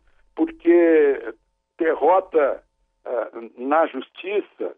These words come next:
vai parecer assim coisa de tapetão, né? Seria melhor enfrentar as urnas. Agora, por outro lado, confirmando-se a condenação, já que a gente entra em bola de cristal, eu, eu acho boa essa,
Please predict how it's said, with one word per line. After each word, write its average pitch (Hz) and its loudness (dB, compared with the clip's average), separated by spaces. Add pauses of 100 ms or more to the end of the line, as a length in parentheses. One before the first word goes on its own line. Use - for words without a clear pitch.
vai 143 0
parecer 151 -2
assim 160 -4
coisa 160 -2
de 165 -12
tapetão, 156 0 (360)
né? 147 -14 (360)
Seria 160 0
melhor 160 0
enfrentar 165 0
as - -6
urnas. 131 -2
Agora, 156 2
por 180 0
outro 202 0
lado, 135 0
confirmando-se 165 -2
a 135 -6
condenação, 127 -2 (400)
já 127 0
que - -8
a 131 -2
gente 131 -4
entra 123 -4
em 107 -8
bola 110 0
de - -12
cristal, - 0 (420)
eu, - -6
eu 143 0
acho 165 0 (120)
boa 180 4
essa, 120 -2